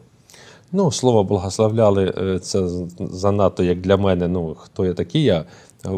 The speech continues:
був командиром, але в певних моментах молився і за себе, за своїх воїнів.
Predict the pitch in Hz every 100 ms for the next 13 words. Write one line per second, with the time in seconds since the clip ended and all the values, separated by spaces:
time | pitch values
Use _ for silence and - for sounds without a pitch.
0 | - - 113 113 - 104 107 113 190 151
1 | 107 107 104 113 107 98 107 135 147 113
2 | - 104 113 110 101 90 92 127 104 95
3 | 90 - 98 90 107 151 160 151